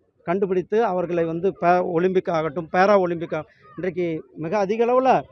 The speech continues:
நாம் வந்து இன்றைக்கு கோப்பைகள் வாங்கி கொண்டிருக்கிறோம்னா அதுக்கு காரணம் நம்மளுடைய மாண்புமிகு பிரதமர் திரு நரேந்திர மோடிஜி அவர்களுடைய ஊக்குவிப்பு. அவர் வந்து இந்த தொடர்ந்து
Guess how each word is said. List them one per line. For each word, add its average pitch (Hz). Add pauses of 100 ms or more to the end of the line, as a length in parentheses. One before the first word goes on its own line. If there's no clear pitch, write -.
(240)
நாம் 170
வந்து 196
இன்றைக்கு 190
கோப்பைகள் 196
வாங்கி 180
கொண்டிருக்கிறோம்னா 170 (300)
அதுக்கு 156
காரணம் 185
நம்மளுடைய 170
மாண்புமிகு 160
பிரதமர் 160
திரு 143
நரேந்திர 185
மோடிஜி 156
அவர்களுடைய 147 (340)
ஊக்குவிப்பு. 202 (280)
அவர் 170
வந்து 196
இந்த 170 (100)
தொடர்ந்து 214